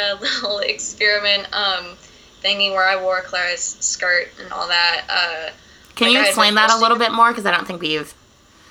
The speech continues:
Speaker 2: talked
Speaker 1: Oh,
Speaker 2: about that,
Speaker 1: oh,
Speaker 2: yeah.
Speaker 1: yeah. Okay, so the day after all that stuff happened with Clara, the story that she told earlier and all that, like, I wore the same skirt as an experiment, like, to see, like, if I would get coded and to kind of prove, like, this is an issue of, like,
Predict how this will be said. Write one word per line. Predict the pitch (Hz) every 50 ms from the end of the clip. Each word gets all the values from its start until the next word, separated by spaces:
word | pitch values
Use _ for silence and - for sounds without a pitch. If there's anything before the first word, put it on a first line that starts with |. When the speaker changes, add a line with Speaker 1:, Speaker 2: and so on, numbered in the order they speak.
| - - - - - - - - - - -
Speaker 2:
talked | - 202 160 - 247 254
Speaker 1:
Oh, | -
Speaker 2:
about | - - - -
that, | - 202 202 196
Speaker 1:
oh, | 185
Speaker 2:
yeah. | 170 151 - - -
Speaker 1:
yeah. | 190 185 185 175 - - - - - -
Okay, | - 214 208 - 190 170 165 170 175 - -
so | - - - 208 208 208 202
the | 208 220
day | 233 247 254 247 247 240
after | 226 220 220 220 - - 247 233 226 220 214 -
all | - 196
that | 202 202 202 - - - -
stuff | - - 185 180 180 180 - -
happened | - 175 175 - 180 175
with | 175 175 -
Clara, | - 175 170 170 170 170
the | 175 170
story | - - 180 185 175
that | 175 - -
she | - -
told | - 202 180 180 175 175 - - - -
earlier | 180 180 180 175 170
and | 170 170
all | 170 170
that, | 170 175 175 - -
like, | 185 185 -
I | 185 190 196
wore | 190 202 196
the | 190 190
same | - - 196 190 185
skirt | - - - 196 190 196 190 -
as | - - -
an | -
experiment, | 165 151 - - - - - - 185 185 185 185 185 180 160 - - -
like, | - 160 151 131 - - - - - - - - - - - - - - -
to | -
see, | 196 - - 196
like, | 196 196 190 -
if | 220 220 - 196
I | 196 190
would | 190 196 190
get | 196 190 -
coded | - 196 185 185 185 180
and | 180 180 175 175 175
to | 190 180
kind | - - 185 185 175
of | 170
prove, | - - 190 185 185 180 180
like, | 180 175 175 -
this | - 175 170 - -
is | 180 175 175
an | 185 175 175 -
issue | - 175 175 - - 175 175
of, | 175 175 175
like, | 185 175 - - - -